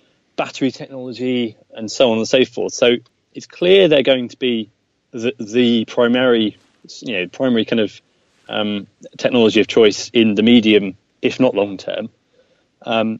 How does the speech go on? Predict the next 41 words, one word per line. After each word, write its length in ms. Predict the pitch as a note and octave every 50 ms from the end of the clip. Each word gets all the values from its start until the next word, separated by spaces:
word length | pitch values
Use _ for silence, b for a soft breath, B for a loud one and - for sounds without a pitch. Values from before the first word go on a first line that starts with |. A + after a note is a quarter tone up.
| _ -
you 120 | B2 A2+
know, 100 | G2 G2+
if 180 | - - - C3+
we 100 | C3+ C#3
all 160 | C3+ B2 - _ _ _ _ _ _ _ -
sort 220 | - - A#2+ A2
of, 80 | G2 A2+
if 100 | A2 G#2
a 120 | A#2+ A#2
significant 500 | - - - B2+ C3 C#3+ - - A#2+ A#2
proportion 320 | - - B2+ A#2 - - A2
of 60 | A2
us 100 | G#2 -
switch 280 | - B2+ - - -
to 200 | - A2+ G#2 G2 - _ _ _ _
E 160 | B2+ A#2+ A#2
Vs, 500 | A2 A2+ A2 G#2+ G#2+ F#2+ - - - - _ _ -
you 100 | - G#2+
know, 80 | G2+
in 80 | G#2 G#2
the 60 | G#2+
next 160 | A2 - -
twenty 320 | - C3 A2+ G#2 - - A2+
years, 200 | G#2+ A2 G#2+ G2
and 140 | G2+ G2 -
suddenly, 440 | - A2+ A2 A2 G#2+ A2 G#2 F#2+ - B B B B B B B B B B -
you 140 | A#2+ A#2 G2+
know, 60 | -
the 80 | - -
price 260 | - B2+ A2 G#2 -
of 60 | A2+
a 40 | G#2
hydrogen 380 | A#2+ A#2 G#2+ - - A2+ G2+
car 260 | - A2+ G#2+ G#2 G2 - _ _
drops 260 | - - - - -
to 240 | - - G#2+ G2 - _ _ _ _ _ _ _ _ _ _ _ _ _ -
twenty-five 440 | - D3+ B2 A2+ A2 A#2+ A2+ G#2
grand, 400 | - C3 B2 A#2+ A2+ A2+ G#2+ - _ _ _ _ _
you 100 | - A#2+
know, 120 | A2 G#2 G#2
it's 260 | G#2+ - - -